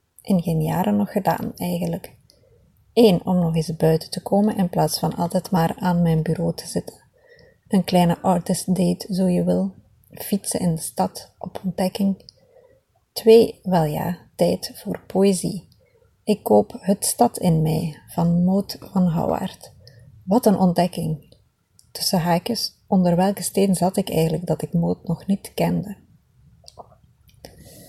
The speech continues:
Zevenentwintig januari tweeduizend eenentwintig. Ik luister naar de Tiny Podcast en hoor het idee van de poëziepauze.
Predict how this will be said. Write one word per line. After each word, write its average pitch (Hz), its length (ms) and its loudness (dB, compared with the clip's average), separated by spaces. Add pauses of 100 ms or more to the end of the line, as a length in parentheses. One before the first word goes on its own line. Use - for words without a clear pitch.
(380)
Zevenentwintig 208 760 2
januari 165 520 0
tweeduizend 175 600 -6
eenentwintig. 170 640 -4 (1800)
Ik - 180 -4
luister 196 380 4
naar 175 180 0
de 165 160 -2
Tiny 170 380 0
Podcast - 720 -4 (100)
en 214 240 0
hoor 180 200 2
het 190 160 -4
idee 180 340 -2
van 175 160 0
de 180 80 0
poëziepauze. 196 1120 -2